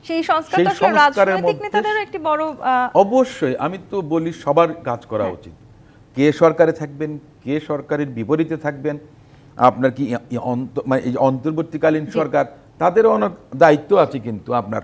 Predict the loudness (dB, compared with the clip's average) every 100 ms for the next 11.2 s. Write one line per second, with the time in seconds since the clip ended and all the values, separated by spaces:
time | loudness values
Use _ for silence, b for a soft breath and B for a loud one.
0 | b b -2 2 2 2 2 0 -4 -4
1 | 2 2 2 0 -2 0 2 4 4 2
2 | 2 4 4 2 2 -2 -2 -4 0 0
3 | 0 2 2 2 0 -2 -2 -4 -4 -4
4 | -8 -8 -8 -4 -4 -4 -8 -10 -6 -6
5 | -4 -2 -2 0 0 -2 -6 -6 -6 -8
6 | -4 -4 -4 -2 2 2 0 -4 -2 -2
7 | B B B 0 2 2 -4 -4 0 0
8 | 0 -2 -2 -8 -10 -8 -8 -8 -6 -4
9 | -2 -2 -4 -6 -8 -12 -6 -4 0 2
10 | 2 0 -2 -6 -10 -10 -6 -4 -4 -8
11 | -10 -12